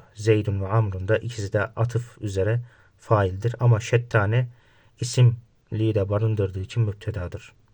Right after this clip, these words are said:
Ey ifteraka yani ayrıldılar manasında. Bunları bu şekilde bilelim. Allah'ın izniyle, e,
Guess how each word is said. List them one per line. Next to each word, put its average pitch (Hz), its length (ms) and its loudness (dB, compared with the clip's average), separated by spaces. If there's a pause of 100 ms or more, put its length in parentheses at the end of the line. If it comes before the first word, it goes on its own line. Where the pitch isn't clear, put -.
(340)
Ey 127 420 6
ifteraka 95 640 -4
yani 101 420 -2
ayrıldılar 95 600 -2
manasında. 90 720 -8 (1160)
Bunları 135 280 2
bu 135 60 0
şekilde 123 420 2
bilelim. 123 360 4 (1700)
Allah'ın 113 420 6
izniyle, 98 480 -4 (560)
e, 92 60 -2